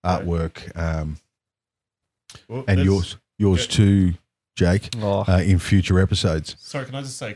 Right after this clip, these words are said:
Speaker 1: click on, uh, Glenn Cowley.
Speaker 2: Where?
Speaker 1: Uh, on my name.
Speaker 2: Over here?
Speaker 1: So,
Speaker 2: Yep.
Speaker 1: yeah.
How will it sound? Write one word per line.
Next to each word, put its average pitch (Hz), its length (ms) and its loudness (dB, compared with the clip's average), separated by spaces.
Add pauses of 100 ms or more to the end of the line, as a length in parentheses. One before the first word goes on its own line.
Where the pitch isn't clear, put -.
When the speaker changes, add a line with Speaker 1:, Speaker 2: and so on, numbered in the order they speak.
(140)
Speaker 1:
click 156 160 -16
on, 120 220 -10
uh, 92 140 -12
Glenn 95 300 -18
Cowley. 92 520 -18 (340)
Speaker 2:
Where? 78 220 0 (140)
Speaker 1:
Uh, 85 140 -16
on 90 120 -20
my 85 80 -20
name. 85 220 -20
Speaker 2:
Over 90 140 0
here? 92 120 0
Speaker 1:
So, 113 160 -10
Speaker 2:
Yep. 92 160 -4
Speaker 1:
yeah. 87 80 -16